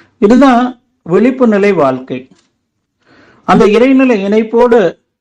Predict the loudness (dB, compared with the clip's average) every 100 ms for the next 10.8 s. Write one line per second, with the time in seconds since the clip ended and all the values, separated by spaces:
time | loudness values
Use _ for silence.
0 | _ -4 -2 0 0 0 -2 0 2 0
1 | -2 -4 -2 -2 -4 -4 -2 -2 -2 0
2 | -2 0 -2 -2 -2 -2 -2 0 -2 0
3 | 0 0 0 -2 -2 0 0 0 -2 -2
4 | -2 -4 -4 _ _ _ _ _ _ _
5 | -4 0 0 -2 -2 0 2 2 0 -2
6 | -2 -2 -4 -6 -4 -2 -2 -2 -4 -2
7 | -2 -2 -2 -2 -2 0 0 0 -2 0
8 | 0 0 0 0 -2 -4 -2 -2 -2 -2
9 | -2 0 -2 -2 -2 0 -2 0 -2 -2
10 | -4 -4 -2 0 0 -2 -2 -2